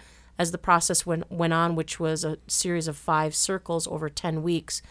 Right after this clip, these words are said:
by time we got to the end, there were, uh, a lot of tears of, you know, and a lot of laughter, people wanting the circles to continue 'cause now they had established a relationship, and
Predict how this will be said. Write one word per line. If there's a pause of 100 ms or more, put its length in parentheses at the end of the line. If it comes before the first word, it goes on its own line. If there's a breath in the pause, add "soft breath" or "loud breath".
(440 soft breath)
by
time
we
got
to
the
end,
there
were, (460 soft breath)
uh,
a
lot
of
tears
of, (180)
you
know,
and
a
lot
of
laughter, (360 soft breath)
people
wanting
the
circles
to
continue
'cause
now
they
had
established
a
relationship,
and